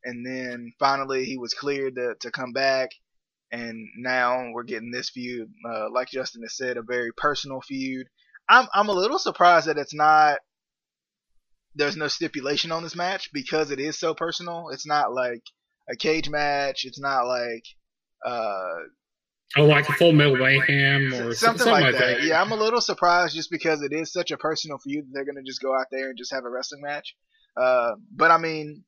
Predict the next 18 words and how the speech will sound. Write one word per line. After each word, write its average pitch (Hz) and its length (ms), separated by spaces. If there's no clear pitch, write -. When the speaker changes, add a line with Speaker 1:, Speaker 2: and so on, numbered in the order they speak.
Speaker 1:
nonetheless, 151 580
it's 147 120
not 160 180
like 143 140
it's 127 100
gonna 143 140
make 131 220
it 123 60
a, 117 240
a 120 40
bad 123 280
match. 120 280
I'm, 131 140
I'm 135 60
loving 143 240
what 135 140
Iwai's 131 400
doing. 131 340